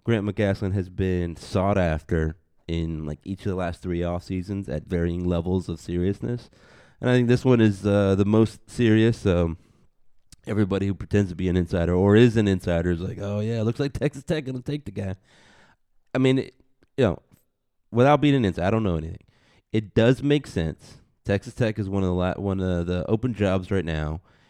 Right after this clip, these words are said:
and there's no obvious candidate. Like, you got Texas still open, but I think Rodney Terry is kind of actively interviewing for <laughs> that job by winning games. Um, every other place has kinda filled their spot or are talking to people.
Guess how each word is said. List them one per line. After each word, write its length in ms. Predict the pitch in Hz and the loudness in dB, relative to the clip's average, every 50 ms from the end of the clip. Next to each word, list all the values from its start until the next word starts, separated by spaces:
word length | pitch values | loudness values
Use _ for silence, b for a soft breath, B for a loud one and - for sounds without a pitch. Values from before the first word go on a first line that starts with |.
| b b b _ - | b b b _ -6
and 180 | 90 90 92 | -4 -2 2
there's 220 | 95 98 101 98 95 | 2 2 2 2 0
no 220 | 104 98 90 85 | 0 0 0 0
obvious 420 | 82 90 101 110 120 135 139 131 - | 0 0 0 0 2 0 0 0 -2
candidate. 420 | - 135 127 127 123 135 139 123 | -2 -2 -2 -2 -2 -4 -4 -4
Like, 140 | 90 90 87 | -4 -4 -4
you 100 | 90 104 113 | -2 -2 -2
got 160 | 82 - - | -2 0 0
Texas 320 | 135 120 113 - - 110 | 0 0 0 -2 -8 -10
still 180 | - - 107 95 | -4 0 2 2
open, 280 | 95 92 - 101 92 | 2 2 0 -2 -4
but 200 | 85 87 87 82 | -2 -2 -2 -2
I 100 | 69 87 | -2 -4
think 380 | 87 92 87 85 82 - _ _ _ _ - | -4 -4 -4 -4 -6 -8 _ _ _ _ -2
Rodney 320 | 92 90 90 92 95 90 | 0 0 0 0 -2 -4
Terry 400 | - - 95 87 85 85 85 82 | -2 -2 -2 0 0 0 -2 -2
is 300 | 82 82 78 - - - b b b b b b b | -2 -4 -6 -8 -14 -20 b b b b b b b
kind 240 | - - 95 87 87 | -12 -8 -4 -2 -2
of 100 | 82 76 - | -2 -4 -2
actively 520 | - 101 98 - - 113 92 101 98 87 | -4 -4 -4 -2 -2 -2 -2 -2 -2 -2
interviewing 440 | 95 98 98 92 95 92 92 92 92 | 0 0 0 0 0 0 0 0 0
for 180 | - - 92 92 | 0 -2 -2 0
<laughs> 60 | 92 | 0
that 120 | - - | -2 -4
job 380 | - 110 110 95 90 90 85 82 | -2 0 2 4 4 2 2 0
by 140 | 90 87 90 | 0 0 0
winning 300 | 87 92 101 95 90 82 | 0 0 0 0 0 -2
games. 420 | 85 90 78 71 - - - b b b b b b b b b b - | -4 -4 -4 -6 -8 -14 -20 b b b b b b b b b b -6
Um, 420 | 90 95 90 90 90 85 87 - - _ _ _ - | -2 0 2 2 2 2 0 -4 -8 _ _ _ 4
every 180 | 127 151 175 | 4 6 8
other 140 | 175 170 165 | 6 6 6
place 220 | 143 170 160 135 | 4 4 2 2
has 60 | 117 - | 2 0
kinda 220 | 143 127 101 90 | 0 0 0 0
filled 220 | - 120 117 117 | 2 2 2 4
their 100 | 113 110 | 2 2
spot 460 | 101 - - - 90 85 80 73 - b b b b b b | 0 0 -2 0 0 0 0 -2 -6 b b b b b b
or 380 | - 92 92 90 90 85 78 - - - _ | -2 2 2 4 4 2 0 -2 -8 -12 _
are 80 | - - | -10 -2
talking 340 | - 127 113 104 - 101 90 | 2 4 4 4 4 0 -2
to 40 | 80 | -2
people. 420 | - 87 78 - - 78 82 | -2 -4 -6 -6 -6 -10 -12